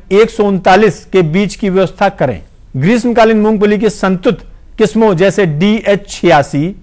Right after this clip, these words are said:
आईसीजीएस चवालीस, आईसीजीएस एक,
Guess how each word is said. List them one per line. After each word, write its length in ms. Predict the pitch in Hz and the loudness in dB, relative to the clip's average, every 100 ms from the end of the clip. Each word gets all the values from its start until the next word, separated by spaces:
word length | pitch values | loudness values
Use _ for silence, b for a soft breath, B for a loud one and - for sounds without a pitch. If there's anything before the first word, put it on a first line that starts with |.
| b b b - | b b b -4
आईसीजीएस 1300 | 175 196 226 - - 214 202 165 208 220 - 196 - - | 2 4 2 0 -2 0 0 0 -2 -2 0 0 -2 -2
चवालीस, 580 | 196 165 135 151 180 - - - - - - - - | 0 2 2 0 -4 -10 -20 -20 -20 -20 -20 -20 -2
आईसीजीएस 1200 | 170 196 226 - 220 220 170 196 214 196 208 208 - | 2 4 2 0 0 0 0 -2 -2 0 0 0 -4
एक, 340 | 175 160 165 | 0 2 0